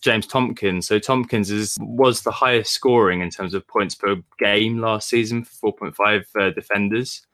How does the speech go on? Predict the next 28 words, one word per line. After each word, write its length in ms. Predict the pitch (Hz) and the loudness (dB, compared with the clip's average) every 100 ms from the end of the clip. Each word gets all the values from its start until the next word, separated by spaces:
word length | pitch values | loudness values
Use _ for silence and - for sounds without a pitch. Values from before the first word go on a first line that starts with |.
| - | -4
Fifty-four 680 | - 120 - 113 135 123 | 0 0 -2 -2 2 2
percent 460 | - - 113 101 78 _ - | 0 0 0 0 -6 _ 0
of 220 | 107 92 | 0 0
his 180 | 107 98 | -6 -4
points 360 | - 110 - | 0 0 0
last 180 | 101 98 | -2 -2
season 320 | 113 98 95 | -2 -4 -4
were 160 | 92 98 | 0 0
appearance 580 | 82 - - 110 95 76 | 0 -4 2 2 2 -4
points, 440 | - 123 95 73 | -2 0 0 -4
which 140 | - 95 | -10 -10
is 140 | 95 | -8
the 80 | 95 | -8
lowest 500 | 92 104 120 104 - | -2 2 4 2 -2
amount 380 | 101 104 95 76 | -2 0 0 -4
in 80 | 85 | -12
the 60 | |
top 260 | - - - | -12 -12 -8
ten 320 | - 110 92 | -4 -2 -2
for 80 | 107 | -2
last 420 | 110 98 92 - | 2 2 2 -2
season, 540 | 113 110 92 87 85 - - - - - - | -2 -2 -4 -6 -8 -10 -18 -20 -20 -8 0
uh, 180 | 107 87 | 2 4
of 280 | 104 - - | 2 0 -4
points 340 | - 107 104 | 0 2 0
proportionate 720 | - - 110 101 - 120 - | -8 0 2 2 -2 -6 -6
to 180 | - 113 | -2 -2
appearance. 840 | 101 - 107 104 117 135 - - | -2 0 0 2 0 -6 -12 -14